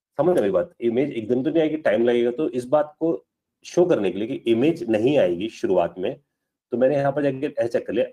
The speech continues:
अगर image, और इसको ना मैं null रख देता हूँ, बेटर है और clear हो जाएगी। तो मैं यहाँ जाता हूँ,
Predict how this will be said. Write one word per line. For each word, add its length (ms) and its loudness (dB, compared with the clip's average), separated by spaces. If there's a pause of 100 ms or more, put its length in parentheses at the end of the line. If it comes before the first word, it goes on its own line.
अगर 340 2
image, 440 0 (800)
और 180 -6
इसको 200 -4
ना 80 2
मैं 100 2
null 220 4
रख 100 2
देता 220 -10
हूँ, 60 -12
बेटर 240 -16
है 60 -20 (1200)
और 200 2
clear 220 -4
हो 60 -12
जाएगी। 280 -20 (880)
तो 260 -2
मैं 160 0
यहाँ 160 0
जाता 220 0
हूँ, 240 -8